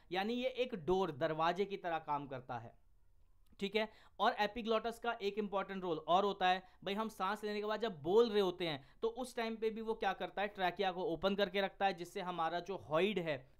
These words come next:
हॉइड बोन जो है या वो जो वॉइस बॉक्स है, ठीक है, लैरिंग जो है, उसमें से ये सर-, अ, पर्टिकुलर एक प्रेशर, एक, अ, अ, सर्टेन एंगुलर पे मसल्स वर्क करते हैं तो आवाज़ भी निकालने में हेल्प करता है।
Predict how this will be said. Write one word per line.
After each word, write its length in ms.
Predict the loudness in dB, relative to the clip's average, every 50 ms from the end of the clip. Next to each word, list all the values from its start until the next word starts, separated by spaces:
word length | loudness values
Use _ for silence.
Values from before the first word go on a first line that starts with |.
| -6
हॉइड 260 | -2 -2 0 0 -2 -2
बोन 180 | -4 -6 -4
जो 120 | -4 -4 -4
है 140 | -4 -2
या 80 | -2 -2
वो 140 | -2 -2 -4
जो 140 | -4 -4 -2
वॉइस 340 | 0 2 2 2 0 0
बॉक्स 420 | -4 0 4 4 4 4 2 0 0
है, 220 | 0 0 -2 -4 -14 -20 -20 -20 -14 -8 -6
ठीक 140 | -2 0
है, 240 | 2 2 2 0 -2 -4
लैरिंग 420 | 0 2 2 4 4 4 2 2
जो 120 | 2 0 0
है, 300 | 2 0 -2 -2 -4 -12 -20 -20 -20 -10 0 0
उसमें 380 | 0 0 2 2 4 4 4
से 140 | 6 6 4
ये 160 | 6 6 4
सर-, 280 | 4 2 0 -2 -2 -4
अ, 100 | -4 -4
पर्टिकुलर 580 | -2 -2 -2 -2 -2 -2 -2 0 0 0 0 -2
एक 240 | -4 -6 -6 -6
प्रेशर, 380 | -6 -4 -4 -4 -4 -6 -6 -6
एक, 220 | -6 -8 -8 -6
अ, 20 | -6
अ, 580 | -4 -4 -4 -6 -6 -8 -8 -8 -6 -6 -6
सर्टेन 440 | -6 -6 -8 -8 -8 -8 -10 -12 -12 -14 -20 -18 -14 -12
एंगुलर 340 | -10 -8 -6 -6 -6 -6 -6
पे 140 | -8 -10 -10
मसल्स 440 | -10 -12 -12 -10 -10 -10 -10 -8
वर्क 180 | -8 -8 -8 -8
करते 260 | -8 -10 -10 -8 -10
हैं 80 | -10 -10
तो 60 | -10
आवाज़ 460 | -8 -6 -6 -4 -4 -4 -4 -6 -8
भी 100 | -10 -10
निकालने 380 | -10 -8 -6 -6 -4 -4 -6 -6
में 120 | -6 -6
हेल्प 160 | -6 -6 -6
करता 240 | -8 -8 -8 -10 -12
है। 80 | -12